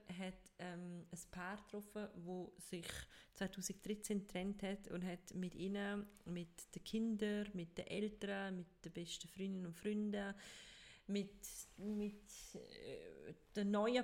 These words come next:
Partnerin und neuen Partner von diesen beiden geredet. Und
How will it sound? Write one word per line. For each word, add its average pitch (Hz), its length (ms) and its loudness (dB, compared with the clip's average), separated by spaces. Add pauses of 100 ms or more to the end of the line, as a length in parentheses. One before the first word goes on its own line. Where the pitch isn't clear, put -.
(120)
Partnerin 208 680 2
und 185 100 0
neuen 196 300 2
Partner 190 460 -2
von 190 200 -8
diesen 190 200 0
beiden 180 500 0 (120)
geredet. 240 540 -2 (140)
Und 202 520 2